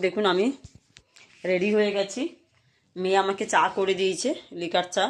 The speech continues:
তো খেয়ে বেরিয়ে যাচ্ছি। আপাতত একটা রান্না পেয়েছি, ওটাই করি, করতে করতে আমি আবার পেয়ে যাব। তো দেখছেন আমার কানে গলায় কোনো কিছু নেই, সব সোনার জিনিস চলে গেছে। তো কানগুলোকে আমি তোমার হচ্ছে নিম কাঠি দিয়ে রেখেছি, থাকি এখন,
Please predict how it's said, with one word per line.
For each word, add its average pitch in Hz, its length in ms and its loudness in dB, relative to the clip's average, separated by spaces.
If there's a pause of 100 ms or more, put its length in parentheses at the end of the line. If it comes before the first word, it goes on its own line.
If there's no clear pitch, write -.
(380)
তো 190 60 -6 (200)
খেয়ে 202 260 0
বেরিয়ে 196 240 0
যাচ্ছি। 202 200 -4 (160)
আপাতত 226 300 -2 (200)
একটা - 180 -6 (100)
রান্না 202 220 2 (100)
পেয়েছি, 202 300 0 (460)
ওটাই 240 220 2 (100)
করি, 233 180 4 (100)
করতে 196 280 -2
করতে 220 240 -4
আমি 226 100 -2 (100)
আবার 190 140 4 (100)
পেয়ে 190 200 0
যাব। 185 120 0 (220)
তো - 40 -6 (140)
দেখছেন 226 280 -2 (160)
আমার 185 180 2 (120)
কানে 180 220 2 (160)
গলায় 190 300 2 (120)
কোনো 233 220 0
কিছু 247 260 -2
নেই, 160 100 2 (140)
সব 185 200 0
সোনার 180 260 0
জিনিস 185 280 -2
চলে 170 240 0
গেছে। 190 200 0 (1000)
তো 185 60 -2 (360)
কানগুলোকে 196 600 0
আমি 202 140 0 (960)
তোমার 175 220 0
হচ্ছে 202 180 0 (100)
নিম 196 100 2 (120)
কাঠি 196 260 2
দিয়ে 202 180 4
রেখেছি, 202 300 -2 (480)
থাকি 196 260 0 (120)
এখন, 262 160 0